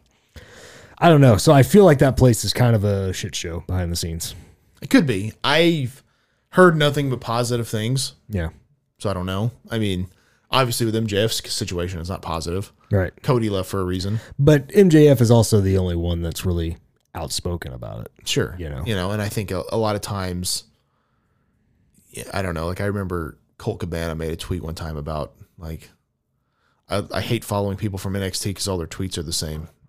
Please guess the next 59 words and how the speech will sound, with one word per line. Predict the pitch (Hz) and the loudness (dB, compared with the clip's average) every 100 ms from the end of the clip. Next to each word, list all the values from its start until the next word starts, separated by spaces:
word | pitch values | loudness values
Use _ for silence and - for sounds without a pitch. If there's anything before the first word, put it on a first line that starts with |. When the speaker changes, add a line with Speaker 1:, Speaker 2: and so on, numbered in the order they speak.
| _ _ _ _ _ _ _ _ - | _ _ _ _ _ _ _ _ -10
Speaker 2:
And | 95 | -8
he | |
put, | 95 | -4
like, | 85 - | -6 -6
hashtag | 95 90 - 87 | -6 -6 -8 -8
blessed, | 85 92 87 - | -8 -6 -6 -6
and | 82 | -8
I | 90 | -8
just | 85 - _ _ | -10 -12 _ _
popped | - 101 87 - | -6 -4 -4 -4
huge | 110 110 95 | -4 -4 -4
'cause | - 98 | -8 -8
it | |
was | 90 | -6
so | - | -8
true. | 82 - 117 - _ - | -6 -6 -6 -6 _ -8
Speaker 1:
Yeah. | 87 85 _ | -6 -6 _
Speaker 2:
'Cause | - | -6
that's | 101 104 | -4 -4
how | - - | -4 -4
everybody, | 101 98 92 95 - | -4 -4 -4 -4 -6
like, | 90 | -8
we | 107 | -8
were | 92 | -6
told | 107 101 | -6 -6
to | 87 | -8
tweet, | - 104 95 80 | -10 -8 -8 -8
like, | 85 85 - _ _ _ _ _ _ _ _ _ _ _ | -8 -8 -14 _ _ _ _ _ _ _ _ _ _ _
not | 156 135 147 | -6 -2 0
that, | 131 101 120 | 2 0 -4
but, | 113 - _ _ | -8 -10 _ _
you | 165 | 0
know, | 117 92 | 0 0
the | 92 | -4
same | - 110 92 87 87 - | -4 -2 -4 -6 -10 0
Speaker 1:
Pretty | 165 92 | 2 2
much. | 82 - - | -2 -8 -10
Speaker 2:
the | 143 | -6
same | - 120 | -2 -2
stuff, | 92 135 90 - | -2 -2 -2 -4
like, | 82 78 - _ | -10 -12 -16 _
Speaker 1:
"Happy | 120 - | -2 0
to | 90 | 0
be | 90 | 0
here." | 87 90 - | 0 -2 -4
Speaker 2:
"Happy | 113 123 131 | -2 -2 -2
to | |
be | 123 127 | -2 -2
here, | 117 120 110 | 0 -2 -4
love | 107 | -6
my | 110 | -6
job, | 104 107 107 107 | -6 -6 -6 -6
love | 98 | -6
my | 101 | -6
life, | 95 92 95 - | -4 -4 -6 -8
blah, | 90 | -8
blah, | 87 | -6
Speaker 1:
Yeah. | |
Speaker 2:
blah," | 80 78 | -8 -8